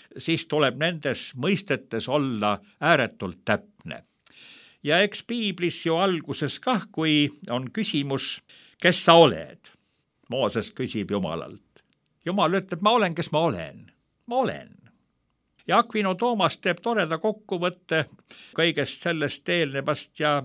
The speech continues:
ütleb, et Jumalas ühtivad kui absoluudis olemine olemas olemisega.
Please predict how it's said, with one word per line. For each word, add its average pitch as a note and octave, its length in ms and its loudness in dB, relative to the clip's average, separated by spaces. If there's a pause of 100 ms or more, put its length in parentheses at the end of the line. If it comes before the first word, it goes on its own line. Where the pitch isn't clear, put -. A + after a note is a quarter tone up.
(160)
ütleb, D3+ 440 -4
et C3+ 200 -2
Jumalas D3 580 0
ühtivad - 800 2 (340)
kui B2+ 200 0
absoluudis D3+ 1000 -2 (240)
olemine D#3+ 680 2 (400)
olemas D3+ 480 2
olemisega. F#2 840 -2